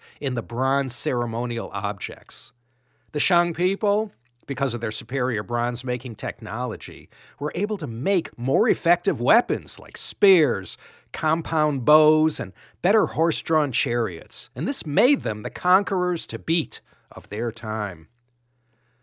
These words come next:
Sima Qian wrote in the record of the grand historian,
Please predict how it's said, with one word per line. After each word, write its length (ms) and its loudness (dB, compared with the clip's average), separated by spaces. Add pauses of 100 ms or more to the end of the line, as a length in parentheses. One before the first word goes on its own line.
(500)
Sima 380 0
Qian 400 0
wrote 240 0
in 60 -6
the 60 -2
record 360 -2
of 80 -8
the 80 -6
grand 320 0
historian, 840 0